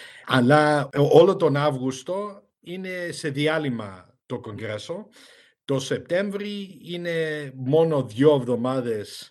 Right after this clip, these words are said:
επειδή από τη Γενική Συνέλευξη τα Ηνωμένα Έθνη και επειδή από τις εβραϊκές γιορτές, και το Οκτώβρη είναι ξανά εκτός, επειδή από εκλογές.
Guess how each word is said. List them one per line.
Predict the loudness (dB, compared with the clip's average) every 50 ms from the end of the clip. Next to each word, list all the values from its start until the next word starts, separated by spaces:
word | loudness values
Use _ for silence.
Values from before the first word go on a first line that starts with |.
| _
επειδή | _ -8 -8 -6 -4 -4 -4 -2 0 0
από | 0 -2
τη | -4 -6
Γενική | -4 -2 -2 -2 -2 -6 -6 -6 -6
Συνέλευξη | -6 -4 -4 -4 -2 -2 -2 -4 -6 -8 -10 -10 -8 -8 -6 -6 -6 -6 -6 -4
τα | -4 -4
Ηνωμένα | -4 -4 -4 -4 -2 0 0 0 2
Έθνη | 2 0 0 0 0 -2 -2 -2
και | -2 -2 -2 0 0 0 -2 -4 -6 -8 -10
επειδή | -10 -10 -8 -8 -8 -6 -4 -2 -2
από | -4 -4 -6
τις | -6 -6 -4 -6 -6 -8 -10 -10 -10
εβραϊκές | -10 -8 -6 -2 -2 -2 -2 -2 -2 0 0 0 0 0
γιορτές, | -4 -4 -4 -4 -2 -2 -2 -2 -2 4
και | 4 4 4
το | 6 6 6
Οκτώβρη | 6 6 4 4 4 6 8 8 8 6 4 2 0 0 -4 -6 -10 _
είναι | -2 -2 0 0 0
ξανά | -2 -2 -2 0 0 0 0 0 0
εκτός, | 0 -2 -4 -2 0 0 0 0 -2
επειδή | -4 -4 -2 0 0
από | 0 2 2 4 4
εκλογές. | 4 2 0 -2 -2 -2 -2 -2 -6 -6 -8 -12